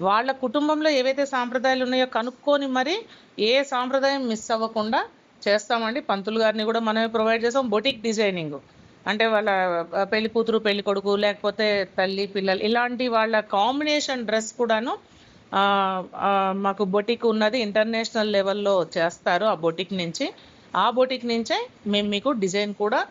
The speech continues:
మీకు కావాలి అనుకుంటే చేయడం జరుగుతుంది. ఇలా ప్రతిదీ కూడా, అంటే ఒకది ఇంకో, ఒక దగ్గరికి వెళ్ళడం, లైటింగ్ ఒక దగ్గరికి, డెకరేషన్ ఒక దగ్గరికి, డ్రెస్సింగ్ ఒక దగ్గరికి, ఇలాంటి వెళ్ళాల్సిన అవసరం లేకుండా everything మేము ప్రొవైడ్ చేస్తాము.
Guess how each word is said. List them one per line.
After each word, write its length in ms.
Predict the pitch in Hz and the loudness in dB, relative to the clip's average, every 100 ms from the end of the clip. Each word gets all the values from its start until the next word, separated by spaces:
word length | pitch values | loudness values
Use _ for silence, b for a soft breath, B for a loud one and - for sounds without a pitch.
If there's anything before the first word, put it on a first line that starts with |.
| 208 | -6
మీకు 160 | 202 | -6
కావాలి 440 | - 175 185 190 202 | 2 2 4 0 0
అనుకుంటే 420 | 185 180 196 349 - | -2 -6 -4 -2 0
చేయడం 300 | 220 220 262 | 0 0 0
జరుగుతుంది. 540 | 214 180 175 156 160 - B B - | 0 0 -2 -4 -4 -8 B B -2
ఇలా 200 | 254 294 | 0 0
ప్రతిదీ 680 | - 233 233 - 349 359 349 | 0 -6 -6 0 2 4 2
కూడా, 220 | 320 254 | 2 2
అంటే 480 | 160 233 262 370 - | 0 -2 0 -2 -2
ఒకది 340 | 226 233 269 254 | -4 0 -2 -2
ఇంకో, 260 | 247 269 | 0 2
ఒక 380 | 262 240 226 233 | 2 2 0 0
దగ్గరికి 400 | 240 233 269 262 | 0 0 0 0
వెళ్ళడం, 440 | 247 240 240 233 | 0 2 0 0
లైటింగ్ 400 | 214 214 226 233 | 0 0 0 0
ఒక 160 | 226 220 | 0 0
దగ్గరికి, 500 | 208 202 214 202 208 | 0 0 0 0 0
డెకరేషన్ 460 | 202 208 226 226 208 | 2 0 0 0 0
ఒక 60 | |
దగ్గరికి, 340 | 202 196 196 190 | 2 0 0 -2
డ్రెస్సింగ్ 460 | 190 202 247 233 | 0 -2 -2 -2
ఒక 140 | 220 202 | 0 0
దగ్గరికి, 540 | 202 202 196 208 208 B B B B B - | 0 -2 0 0 -2 B B B B B 0
ఇలాంటి 320 | 277 330 330 | 0 0 0
వెళ్ళాల్సిన 480 | 285 269 277 269 285 | 0 2 0 0 -2
అవసరం 600 | - 190 240 330 330 311 | 2 2 2 0 0 2
లేకుండా 480 | 254 254 254 294 - - | 0 0 0 0 -2 -2
everything 640 | 233 269 349 - 311 392 494 - 233 | -2 0 0 0 -2 -2 -4 -4 -2
మేము 220 | 233 330 | 0 -2
ప్రొవైడ్ 600 | - 190 180 208 220 185 | 0 2 2 0 -2 -2
చేస్తాము. 460 | 151 - 156 151 | -2 -4 -6 -6